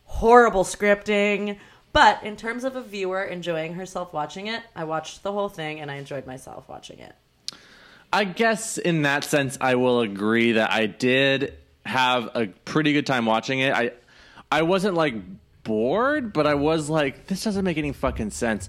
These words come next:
Speaker 1: None of
Speaker 2: Because
Speaker 1: it makes
Speaker 2: I
Speaker 1: any
Speaker 2: guess
Speaker 1: sense. But you kept, but I found myself asking like, trying to, um,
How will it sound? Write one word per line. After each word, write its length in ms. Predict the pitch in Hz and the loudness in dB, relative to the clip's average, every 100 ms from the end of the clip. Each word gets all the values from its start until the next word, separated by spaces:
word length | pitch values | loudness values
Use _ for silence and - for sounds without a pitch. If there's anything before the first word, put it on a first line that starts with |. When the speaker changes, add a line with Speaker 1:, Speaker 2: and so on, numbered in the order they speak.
| 170 | -4
Speaker 1:
None 240 | 202 208 | 2 2
of 80 | 208 | 4
Speaker 2:
Because 240 | 202 180 | 4 2
Speaker 1:
it 40 | 170 | 0
makes 200 | 175 170 | 0 0
Speaker 2:
I 60 | 175 | 2
Speaker 1:
any 220 | 220 156 | 0 -2
Speaker 2:
guess 100 | 156 | -6
Speaker 1:
sense. 240 | 147 135 151 147 | -8 -8 -8 -4
But 180 | 143 196 | -4 -4
you 80 | 220 | -4
kept, 380 | 262 - - | -6 -6 -6
but 140 | 240 220 | 0 4
I 140 | 247 | 4
found 220 | 302 285 | 4 0
myself 400 | 247 214 - 185 - | 0 -2 2 0 2
asking 840 | 165 185 - - 180 165 156 156 147 - - - - - - - - | 4 4 2 -4 -2 -2 -4 -8 -10 -14 -14 -18 -18 -16 -18 -18 -4
like, 200 | 202 196 | -2 -2
trying 540 | - 220 202 208 202 190 | -4 0 0 0 -2 -4
to, 680 | - 185 175 170 170 165 - _ _ | -4 -2 -2 -2 -4 -8 -12 _ _
um, 560 | 165 156 147 135 135 | -4 -2 -2 -6 -12